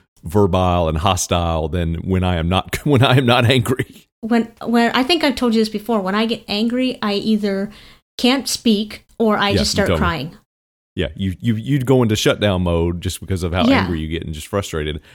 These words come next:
Speaker 1: I get laser focused.
Speaker 2: Well, maybe you should make this call for me.
Speaker 1: Well, that's, that's the problem is I, one of these days I'm gonna have the police showing up to my house because I'm threatening somebody over the phone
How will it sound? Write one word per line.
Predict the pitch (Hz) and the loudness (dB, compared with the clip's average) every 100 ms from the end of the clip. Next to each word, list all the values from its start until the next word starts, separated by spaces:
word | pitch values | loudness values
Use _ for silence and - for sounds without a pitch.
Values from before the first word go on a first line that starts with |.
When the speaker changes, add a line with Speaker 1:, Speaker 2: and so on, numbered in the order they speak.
| - | -12
Speaker 1:
I | - 107 | -4 -2
get | 101 101 85 - _ _ _ _ _ - | 0 0 0 -6 _ _ _ _ _ -6
laser | 95 98 90 87 | 0 0 2 0
focused. | 90 85 - - - _ - | 0 -2 -4 -12 -14 _ -2
Speaker 2:
Well, | 220 214 | 2 4
maybe | 226 240 | 4 2
you | 226 269 | 2 0
should | 214 | 0
make | 202 208 | 0 -2
this | 185 - | -4 -10
call | - 185 | -8 -10
for | 175 175 | -8 -10
me. | 175 180 - _ _ - | -8 -10 -14 _ _ -14
Speaker 1:
Well, | 87 92 85 85 | -4 0 2 2
that's, | 87 98 - - - _ _ - | 0 0 -2 -6 -10 _ _ -20
that's | - - - 104 101 - | -18 -16 -2 0 0 -2
the | - | -2
problem | 101 90 80 80 | 2 2 2 0
is | 78 78 | 0 0
I, | - 82 85 80 _ _ - | -2 -2 -2 -4 _ _ -6
one | 92 | 0
of | 101 | 2
these | 90 80 | 0 0
days | 82 78 71 | 0 0 -2
I'm | 80 | -4
gonna | 80 78 | -2 -2
have | 82 71 | -2 -4
the | 78 | -8
police | - 87 82 - - | -4 -4 -2 -6 -8
showing | - 80 82 | -4 -2 -2
up | 69 | -4
to | 76 | -6
my | 71 | -4
house | 76 73 71 | -2 -4 -6
because | 80 78 | -8 -6
I'm | 76 | -6
threatening | - 80 - | -4 -6 -6
somebody | 71 78 76 73 | -8 -6 -4 -4
over | 67 | -6
the | 67 | -6
phone | 69 82 76 71 | -6 -4 -4 -4